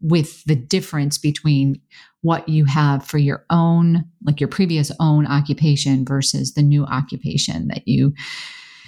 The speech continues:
that you would be able to earn on. And then there's any occupation, right? So,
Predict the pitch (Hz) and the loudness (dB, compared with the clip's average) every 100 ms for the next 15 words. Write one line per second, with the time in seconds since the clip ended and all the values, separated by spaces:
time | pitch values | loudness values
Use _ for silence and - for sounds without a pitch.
0 | - _ - 202 190 185 165 175 151 131 | -20 _ -4 -4 0 0 0 0 -2 -4
1 | - - 165 151 147 - - 156 147 131 | -4 0 2 2 0 -2 -2 0 2 0
2 | 127 127 180 170 170 180 180 165 - _ | -4 -4 0 2 2 2 2 -2 -6 _
3 | - 196 247 247 190 160 - 139 147 147 | -2 0 2 2 0 -4 -6 -4 -4 -6
4 | 147 147 143 - 131 131 143 160 151 156 | -4 -4 -6 -4 -2 0 0 0 0 0
5 | 156 - 156 156 156 151 - | -2 -4 -2 0 0 0 -4